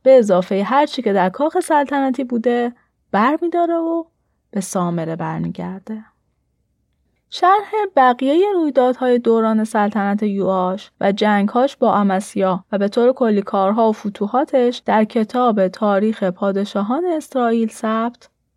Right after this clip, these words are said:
نشده. یوآش میمیره و در آرامگاه سلطنتی سامره دفن می‌شه و پسرش یربعام دوم به جای اون به سلطنت میرسه. امسیا بعد از مرگ یوآش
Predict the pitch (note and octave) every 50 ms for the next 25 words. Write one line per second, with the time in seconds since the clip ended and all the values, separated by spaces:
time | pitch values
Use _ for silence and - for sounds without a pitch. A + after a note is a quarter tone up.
0 | _ _ - G#3+ G3 F#3 F#3 F3+ - - - - - A#3+ - _ _ _ _ _
1 | _ _ _ _ _ _ _ _ _ _ _ _ _ _ _ _ _ - A3 A3+
2 | A3+ A3 G3 G#3 G#3 F#3+ F#3 - - G#3 G3+ G#3+ B3 C#4+ D#4 D#4 D#4 D4 C#4 C#4
3 | C#4+ D4 _ _ - G3 F#3+ F#3+ F#3+ G3 F#3+ F3+ - - G3+ G3+ G3 G3 G3 F#3+
4 | F#3 E3+ F#3 A#3 B3 C#4+ D4+ E4 D#4 - C#4 B3+ A#3+ A#3+ B3 A#3+ A3+ A3+ A3 A3
5 | - A#3 A3+ A3+ - - A3 G3+ G#3 G#3 G3+ G3+ G3 G3 F#3+ G3 G3 G#3+ G#3 _
6 | _ _ - F3 D#3+ E3+ F3 - - F3 E3+ F3 - - F3+ G3 - _ _ _
7 | - F#3 F#3+ F#3+ G#3+ F#3+ - - G#3+ G#3 F3 F3 - - F3+ D#3+ E3+ F3 F3 E3+
8 | G#3+ - A#3+ D4 E4+ F#4 E4+ - C#4 C#4 C4 C4+ C4 B3+ C4 C4 C4 C4+ - _
9 | - F#3+ F#3+ F3+ F#3 G3 F#3+ G3+ A3+ B3 B3 A#3 B3+ B3+ B3+ B3+ A#3+ _ _ _
10 | - G3 F#3+ - F3 E3+ E3 E3 - D#3+ E3 D#3+ D3+ F3+ - - F#3 - G3 G3+
11 | - - B3 - _ _ _ _ _ _ _ _ _ _ _ _ _ _ _ _
12 | _ _ _ - E4 F4+ G4 G#4 G#4 G4+ F#4 - - D#4+ D#4 D4 D4 C#4+ C#4+ D4
13 | - - B3+ C4+ D4+ D#4+ E4+ F4 E4+ E4 - C#4+ C#4 C4+ C4 B3+ B3+ A#3+ A#3 A3+
14 | A3+ - - G#3 G#3 G3+ G3+ G3+ G#3 -